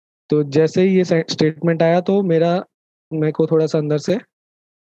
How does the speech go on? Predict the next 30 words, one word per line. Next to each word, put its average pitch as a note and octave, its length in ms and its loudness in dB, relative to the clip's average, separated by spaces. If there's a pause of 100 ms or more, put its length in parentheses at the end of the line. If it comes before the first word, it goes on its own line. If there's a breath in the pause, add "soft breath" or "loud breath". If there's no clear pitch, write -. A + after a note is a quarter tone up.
(200)
अच्छा D#3 220 0
लगा, B2 220 -4
मतलब B2+ 280 -6 (140)
ठीक D3 220 -2
है C#3+ 80 -2
कि D#3+ 220 -6 (880)
अब D3+ 100 -2
हो D3+ 180 0
गया D#3+ 140 0
तो D#3 120 -4
क्या C#3+ 180 -4
कर B2+ 120 -4
सकते A#2 320 -8
हैं। A2+ 100 -6 (1400 loud breath)
तो E3+ 80 0
शुरुआती, F3 680 0
शुरुआत F3+ 440 0
में G3 100 0
तो G3 100 0
काफ़ी F#3+ 280 -2
complications E3+ 640 0
रहे D3+ 280 2
ही D#3+ 140 0
हैं। E3 260 -4 (120)
एक D#3 200 0
डेढ़ E3 160 2
महीने, D#3+ 340 0
दो D#3 180 0
महीने D#3 280 0
तक, F3 180 -2